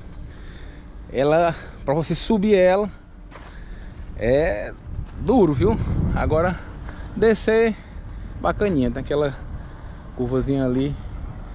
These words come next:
show de bola. Então,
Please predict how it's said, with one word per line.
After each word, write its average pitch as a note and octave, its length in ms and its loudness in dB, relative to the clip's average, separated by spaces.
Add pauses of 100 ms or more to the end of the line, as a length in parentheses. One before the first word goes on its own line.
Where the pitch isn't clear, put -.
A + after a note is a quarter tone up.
(300)
show - 140 0
de E3 80 6
bola. G#2 260 0 (1600)
Então, F3 300 2